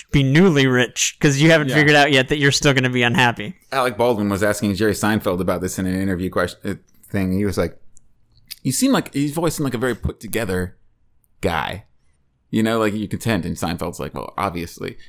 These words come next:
Speaker 2: And he was like, "Wait, but don't say obviously to every question I ask." He's like, he's like, it's like, obviously is like, like the, uh, the adult way of saying, "You idiot." <laughs>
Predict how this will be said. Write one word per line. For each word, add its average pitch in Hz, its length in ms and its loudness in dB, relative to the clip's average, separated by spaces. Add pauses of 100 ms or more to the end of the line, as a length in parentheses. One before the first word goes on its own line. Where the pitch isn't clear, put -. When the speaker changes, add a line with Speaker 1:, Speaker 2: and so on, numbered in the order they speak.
Speaker 2:
And - 160 -6
he - 60 -4
was 127 140 -6
like, - 120 -8
"Wait, - 180 -10 (120)
but - 260 -10
don't 302 140 -6
say 202 100 0
obviously 160 400 -2
to 160 80 0
every 156 160 2
question 165 380 0
I 143 120 0
ask." 165 320 2
He's 165 140 -6
like, 147 160 -2 (180)
he's - 120 -20
like, 127 120 -6
it's - 160 -10
like, 123 140 -4
obviously 156 380 0
is 117 120 -4
like, 120 240 -6
like 117 180 -6
the, 120 160 -4
uh, 104 200 -4 (380)
the 131 80 -2
adult 147 320 -2
way 98 180 2
of 101 140 -4
saying, 101 360 -4 (140)
"You 131 180 2
idiot." 123 500 0
<laughs> 240 40 6